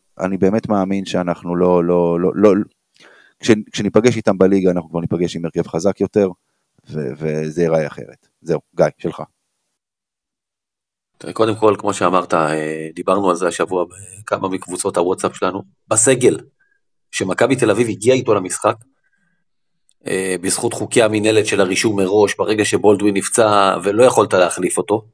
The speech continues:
Speaker 2: כי אחרת היו מחליפים אותו בקליבלנד, שיחקת עם ארבעה זרים, בלי השחקן הכי משמעותי שלך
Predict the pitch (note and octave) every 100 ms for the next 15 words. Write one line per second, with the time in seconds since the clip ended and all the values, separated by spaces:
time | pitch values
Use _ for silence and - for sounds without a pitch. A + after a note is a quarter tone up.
0 | - B2 B2 A2+ G#2 G2+ F#2+ F#2+ G2+ F#2+
1 | F#2 G2 G#2 G2+ G2+ G#2+ - _ _ _
2 | _ _ _ - G#2+ A#2+ A#2+ A2 G2 F2+
3 | F#2+ F#2 F2 D#2 C#2+ _ _ G2 B2+ A#2
4 | - - B2 G#2+ - F#3+ A#2 - E2 D#2+
5 | - - -